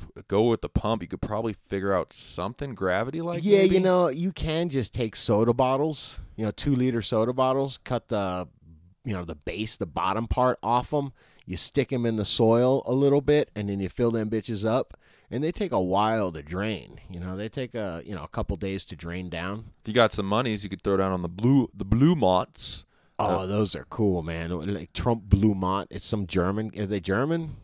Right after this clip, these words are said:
Speaker 1: I believe. I mean, it sounds like it.
Speaker 2: Yeah, it's like this auto watering thing where they use a ceramic sensor, and it's all, like, low tech. I don't know if it's really low tech, but there's no moving parts. You know, it uses, like, a ceramic sensor,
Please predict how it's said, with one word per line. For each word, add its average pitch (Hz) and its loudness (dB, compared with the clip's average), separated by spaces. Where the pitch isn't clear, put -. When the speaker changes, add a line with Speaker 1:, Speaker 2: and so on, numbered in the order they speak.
Speaker 1:
I 107 -6
believe. 98 -2
I 82 -8
mean, 92 -6
it 78 -14
sounds 90 -8
like 71 -4
it. 85 -4
Speaker 2:
Yeah, 131 -4
it's 101 -6
like 110 -4
this 104 -6
auto 110 2
watering 87 -2
thing 80 -12
where 80 -8
they 76 -12
use 90 -4
a 87 -6
ceramic 92 -4
sensor, 110 -4
and 95 -8
it's 90 -10
all, 110 0
like, 85 -6
low 92 2
tech. 92 -6
I 107 -8
don't 95 -6
know 82 -6
if 71 -14
it's 80 -10
really 78 -4
low 92 0
tech, 78 -10
but 87 -6
there's 98 -2
no 110 4
moving 98 0
parts. - -6
You 87 -10
know, 87 -8
it 87 -8
uses, 92 -6
like, 87 -8
a 85 -14
ceramic 90 -6
sensor, 104 -6